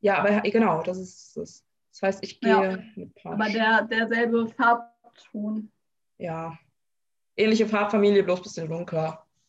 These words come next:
Speaker 2: Ja, ja. Schwierige Sache zu zeichnen. Nee, aber, ähm, wegen dem Impfding, meine Tante wurde jetzt mittlerweile auch geimpft, aber sie
Speaker 1: Oh, krass.
Speaker 2: ist auch im Krankenhaus. Und deswegen bin ich darauf gekommen, ich dachte, dann würde vielleicht jeder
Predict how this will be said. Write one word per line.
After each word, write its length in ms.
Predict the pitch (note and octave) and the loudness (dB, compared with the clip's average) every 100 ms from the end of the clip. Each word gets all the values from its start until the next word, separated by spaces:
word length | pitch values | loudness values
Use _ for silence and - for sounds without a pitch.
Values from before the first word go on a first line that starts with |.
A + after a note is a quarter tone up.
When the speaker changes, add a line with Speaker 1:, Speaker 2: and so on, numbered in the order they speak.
| _ _ _ _ _ _ _ _ _ _ _ _ _ _ _ - | _ _ _ _ _ _ _ _ _ _ _ _ _ _ _ 0
Speaker 2:
Ja, 140 | C4+ E4 | 4 4
ja. 340 | A#3 A#3 B3+ - - A#3 A3+ - | 2 0 -2 -4 -8 -4 -4 0
Schwierige 360 | C4+ B3 G#3+ A3+ | 0 0 -6 -6
Sache 160 | A3+ | -8
zu 240 | - _ - | -10 _ -4
zeichnen. 520 | G#3+ A3+ A#3 A3+ - _ _ _ _ | -4 -4 -8 -8 -10 _ _ _ _
Nee, 140 | C4+ C#4+ | 6 8
aber, 240 | D4 C#4+ C4+ C4 | 10 8 8 8
ähm, 240 | C#4 C#4 - - | 6 4 2 -6
wegen 380 | C4 C#4 C4+ C4 | 0 6 8 8
dem 140 | B3+ | 6
Impfding, 600 | A#3+ D4 - - C4 E4 - - _ | 4 4 4 6 6 6 2 -8 _
meine 500 | D4 B3+ A#3 A#3+ A#3 | -8 -2 -2 0 -2
Tante 240 | A#3+ C#4+ C#4+ | 4 4 6
wurde 180 | C4+ B3 | 2 2
jetzt 120 | A#3 | 0
mittlerweile 360 | C4 A#3 G3+ | -2 0 0
auch 100 | C4 | -2
geimpft, 300 | C#4 C#4+ D#4 | 0 2 4
aber 200 | - A3+ | 2 -2
sie 140 | G#3 G#3+ | -4 -8
Speaker 1:
Oh, 100 | - | -10
krass. 400 | - F4+ C4 - | -6 -6 -6 -10
Speaker 2:
ist 80 | - | -14
auch 120 | - | -12
im 80 | A3 | -14
Krankenhaus. 460 | - A3+ A3+ B3 C#4+ _ _ _ _ _ _ _ _ _ - | -16 -18 -16 -14 -16 _ _ _ _ _ _ _ _ _ -10
Und 160 | A3 | -4
deswegen 260 | A3+ A#3 A#3 | -4 2 4
bin 100 | A3+ | 4
ich 80 | A3+ | 4
darauf 240 | G#3+ A3 | 2 0
gekommen, 280 | - A3+ A#3+ | -2 -4 -2
ich 80 | A3+ | -2
dachte, 220 | A3+ - | -4 -4
dann 180 | G#3+ G#3 | -4 -2
würde 320 | G#3 G#3 - | -2 -2 -4
vielleicht 280 | G3+ G#3+ G#3+ | -4 -6 -6
jeder 420 | G#3 G#3+ A3 G#3 | -4 -2 0 -4